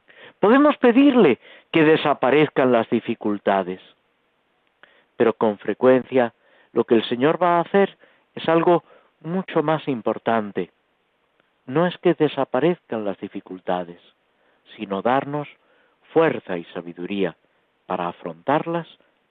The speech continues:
y superarlas. Llegado a la casa, después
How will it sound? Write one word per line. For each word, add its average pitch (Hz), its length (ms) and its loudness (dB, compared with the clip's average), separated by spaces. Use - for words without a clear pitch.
y 107 80 -14
superarlas. 78 800 -16
Llegado 117 580 2
a 101 80 -2
la 101 120 0
casa, 180 460 -2
después 107 580 2